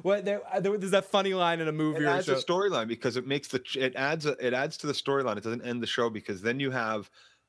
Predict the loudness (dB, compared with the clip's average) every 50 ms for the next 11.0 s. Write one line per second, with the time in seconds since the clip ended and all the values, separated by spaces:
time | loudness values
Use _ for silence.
0 | _ _ -2 0 0 0 0 -2 -2 -2 0 2 2 2 2 2 0 -2 -6 _
1 | _ _ _ _ _ _ -20 -6 -4 0 2 4 4 6 4 4 2 2 -2 -2
2 | 0 -2 -2 0 0 2 2 2 0 -2 -4 -4 -2 -2 -2 -2 -2 -2 -4 -4
3 | -2 -2 0 0 0 0 0 -2 -4 _ -2 0 0 0 0 -2 -6 -8 -8 -6
4 | -2 0 0 0 0 -2 -8 -12 -12 -6 -2 0 0 0 0 -2 _ -2 0 0
5 | 0 -2 -4 -6 -6 -4 0 2 2 2 2 2 2 0 0 -2 -6 -12 -20 _
6 | _ _ _ _ _ _ _ _ _ _ _ _ _ _ _ _ _ _ -4 0
7 | 2 2 2 2 2 2 2 2 2 0 0 0 -2 -4 -4 -2 0 0 0 0
8 | 0 -2 -4 -4 -4 -4 -4 -6 -8 -8 -6 -6 -4 -2 0 0 0 -2 -4 -6
9 | -6 -6 -6 -8 -8 -4 -2 -2 0 -2 -2 -6 -6 -4 -2 -2 -2 0 0 -2
10 | -2 -2 -4 -4 -4 -4 -4 -2 -4 -4 -2 -2 0 0 0 0 0 -2 -4 -4